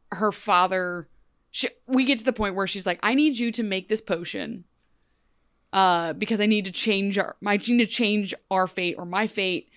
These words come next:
So I need you to make this potion." And I love Belle's, like, looking at it, and she's like, "What? This potion's gonna turn you into a bear, girl. Like, <laughs> I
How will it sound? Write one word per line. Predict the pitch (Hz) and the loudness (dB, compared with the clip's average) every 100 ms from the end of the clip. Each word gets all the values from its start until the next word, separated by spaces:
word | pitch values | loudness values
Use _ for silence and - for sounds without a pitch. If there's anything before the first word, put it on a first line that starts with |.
| _ _ _ _ _ - | _ _ _ _ _ -2
So | 208 | 4
I | 180 | 4
need | 202 262 | 6 4
you | 349 403 | 4 2
to | |
make | 339 339 | 0 4
this | 415 359 | 4 2
potion." | - 339 339 311 | 0 0 2 0
And | 220 | 0
I | 277 | 0
love | 277 302 269 | 2 0 2
Belle's, | 208 202 220 | 4 4 2
like, | 208 175 | 0 0
looking | 180 185 180 | -2 -2 -4
at | 175 | -6
it, | |
and | 180 | -6
she's | 196 202 | -6 -4
like, | 185 185 - _ _ _ | -6 -8 -14 _ _ _
"What? | - 262 427 - - - - - - - | -6 -4 -6 -10 -12 -14 -20 -20 -20 -18
This | - - | -18 -18
potion's | - 294 320 | -12 -12 -4
gonna | 302 247 | -2 -2
turn | - 220 240 | -4 -2 0
you | 247 247 | 2 0
into | 233 208 | 0 -2
a | 175 | -2
bear, | 196 233 285 | 0 0 0
girl. | 180 180 180 214 233 | -2 -4 -2 -2 0
Like, | 196 190 | -2 2
<laughs> | |
I | 226 | 2